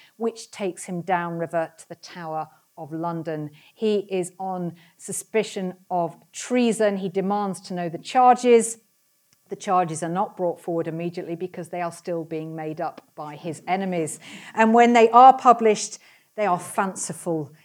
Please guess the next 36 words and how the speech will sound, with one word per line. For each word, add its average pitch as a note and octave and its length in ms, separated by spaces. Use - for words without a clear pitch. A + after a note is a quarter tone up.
is F3+ 100
a F3+ 60
polite E3 500
way D#3+ 140
of - 80
describing E3 720
them. D3+ 240
Top B3 240
of G#3+ 120
the G#3 80
list A3 400
is F#3+ 140
that - 180
Cromwell F#3 600
had G3 160
intended F#3 640
to G3+ 440
oust A#3 600
Henry E3+ 500
from F3+ 340
the E3 60
throne, E3+ 580
to A#3 120
make G#3+ 300
himself G3+ 580
king, F3+ 540
to - 120
marry G3 340
Henry's G3 400
eldest F#3+ 520
daughter F#3 300
Mary, G#3 520
to F#3+ 140
legitimise F3 800
his E3+ 180
dynasty, F#3+ 640